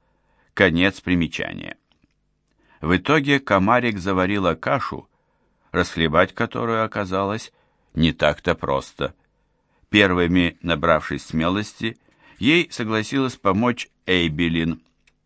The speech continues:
Она воспитала семнадцать белых детей, но потеряла собственного сына. И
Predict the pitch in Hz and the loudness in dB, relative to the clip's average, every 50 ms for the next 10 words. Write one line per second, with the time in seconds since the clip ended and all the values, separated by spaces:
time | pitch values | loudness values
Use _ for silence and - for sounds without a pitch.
0 | _ _ _ - 92 95 95 101 107 107 98 - - 90 90 - - 92 85 - | _ _ _ 0 0 2 4 4 4 4 4 2 -2 -6 -8 -6 -10 -12 0 4
1 | 104 98 98 101 98 - - - - - 107 101 104 104 107 101 98 90 - - | 4 6 6 6 4 4 0 -6 -4 0 2 2 4 4 6 6 4 4 2 -4
2 | - - 87 76 69 82 87 92 90 85 85 85 82 80 78 80 80 82 - - | -4 -2 -2 -2 -2 0 2 2 4 4 2 0 0 -2 -2 -2 -4 -4 -4 -4
3 | 151 104 90 - _ _ _ _ _ _ _ _ _ _ - 92 87 80 101 95 | -2 -2 -4 -6 _ _ _ _ _ _ _ _ _ _ -8 -6 -2 -2 -2 -2
4 | - 104 104 110 113 110 110 107 98 - - 104 - - - - 90 87 87 87 | 0 0 2 4 4 4 4 2 0 0 -2 -4 -4 -4 -4 -4 -2 0 0 2
5 | 85 90 87 - - 69 57 50 50 50 - _ _ _ _ _ _ _ _ _ | 2 0 -2 -2 -6 -10 -8 -8 -10 -12 -12 _ _ _ _ _ _ _ _ _
6 | _ _ _ _ - 139 165 175 160 - | _ _ _ _ 4 4 4 4 2 -2